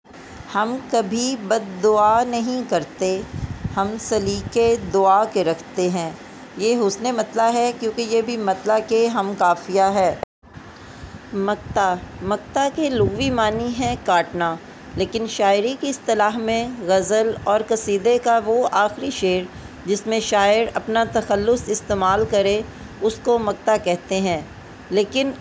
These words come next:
अगर शायर आखिरी शेर के अलावा किसी और शेर में तखल्लुस इस्तेमाल करे,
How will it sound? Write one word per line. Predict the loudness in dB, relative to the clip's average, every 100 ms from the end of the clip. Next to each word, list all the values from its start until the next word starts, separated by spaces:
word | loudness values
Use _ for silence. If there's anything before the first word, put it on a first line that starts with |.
| 0
अगर | 2 2
शायर | 2 2 4 4 2 0
आखिरी | 0 0 0 -4
शेर | 0 2 2
के | 2 0 2
अलावा | 4 4 4 0 0 -6 -8
किसी | -6 -2
और | 0 2 2
शेर | 2 2 2
में | 2 -2 -2
तखल्लुस | -2 0 2 2 0 -2
इस्तेमाल | -4 -4 0 2 0
करे, | 0 2 2 2